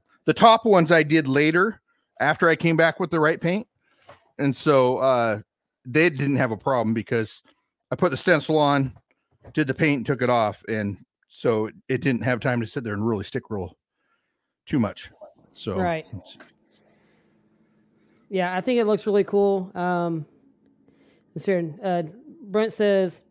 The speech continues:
Speaker 2: "Now, if you have a fake cookie T B for, uh, F T F, then you would, uh, get a great slice of the dark side has cookies." Great,
Speaker 1: Fake
Speaker 2: since the
Speaker 1: cookie.
Speaker 2: dark side's had cookies. Sorry. Uh,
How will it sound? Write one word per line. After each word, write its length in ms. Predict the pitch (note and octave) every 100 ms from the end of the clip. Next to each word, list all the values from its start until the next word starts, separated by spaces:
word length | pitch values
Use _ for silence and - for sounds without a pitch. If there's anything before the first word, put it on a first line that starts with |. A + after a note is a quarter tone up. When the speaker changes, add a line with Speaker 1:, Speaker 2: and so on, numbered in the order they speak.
| _ _ _ _ -
Speaker 2:
"Now, 220 | G3 A3
if 80 | G#3
you 120 | G#3
have 360 | F#3+ G#3 G#3+ G3+
a 120 | F3
fake 400 | - A3 G#3+ A3
cookie 460 | - B3 A#3 F3 E3+
T 240 | - B3
B 260 | A3+ G3 F3+
for, 400 | E3 F#3+ F#3 F3+
uh, 220 | F3 E3 E3
F 160 | G3
T 200 | - G#3
F, 280 | G#3 G3 E3 _ _ _ _
then 120 | - F#3+
you 120 | G3
would, 260 | F#3+ E3 -
uh, 160 | F#3+ E3+
get 200 | E3 F#3
a 40 |
great 360 | D#3 F3+ G3+ G3+
slice 340 | G3+ G3 G3
of 80 | F#3
the 80 | D#3+
dark 280 | E3 F3+ F3+
side 560 | G3 F#3 F#3 F#3 F3+ - _ _
has 360 | - F3 F3 D#3+
cookies." 640 | - E3+ D#3+ C3 - - - - _ _ _ _ _ _ _ _ _ _ _ _ _ _ _ _ _ _ _ _ _ _ _ _ _ G3
Great, 220 | F3 A3+
Speaker 1:
Fake 80 | D#3+
Speaker 2:
since 240 | C#3 G#3 C#3+
the 80 |
Speaker 1:
cookie. 0 |
Speaker 2:
dark 200 | F#3 G3
side's 280 | F#3 F#3+ E3+
had 200 | F3+ E3+
cookies. 340 | - E3+ D3 -
Sorry. 300 | F#3 D#3 B2 _ _ _ _ _ _
Uh, 120 | F3+